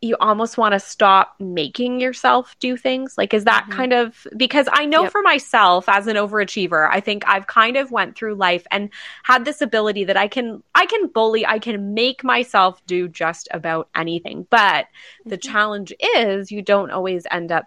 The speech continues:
Speaker 1: very happy with the
Speaker 2: Right.
Speaker 1: result. Or, um, you know, even in the end, like, I think about when I was doing, for instance, my undergrad, like, I didn't love the program, but I was like, "No, I am not gonna give up.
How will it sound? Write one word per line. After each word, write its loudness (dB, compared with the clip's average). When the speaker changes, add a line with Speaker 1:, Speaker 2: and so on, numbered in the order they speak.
Speaker 1:
very 0
happy -2
with -4
the 6
Speaker 2:
Right. -4
Speaker 1:
result. 4
Or, 6
um, 0
you 2
know, 4
even -2
in -2
the -2
end, 0
like, 0
I 0
think -8
about -2
when -6
I -2
was -10
doing, -12
for -10
instance, -16
my -10
undergrad, -4
like, -6
I 4
didn't 2
love 6
the -2
program, 4
but 6
I 4
was -2
like, 2
"No, 2
I 0
am 0
not 2
gonna -2
give 2
up. 4